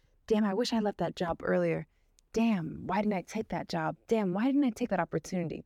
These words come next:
Damn, why did I let this happen to my family? Damn, it's not your fault, sis.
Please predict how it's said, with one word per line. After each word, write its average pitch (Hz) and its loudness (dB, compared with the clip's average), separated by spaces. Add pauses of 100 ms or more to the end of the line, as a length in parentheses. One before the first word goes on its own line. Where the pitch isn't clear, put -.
(140)
Damn, 196 -2 (760)
why 196 2
did 214 0
I 214 4
let 196 2
this - -4
happen 180 -4
to 185 -6
my 175 -2
family? 165 -2
Damn, 196 0
it's - -4
not 214 2
your 196 0
fault, - 0
sis. - -4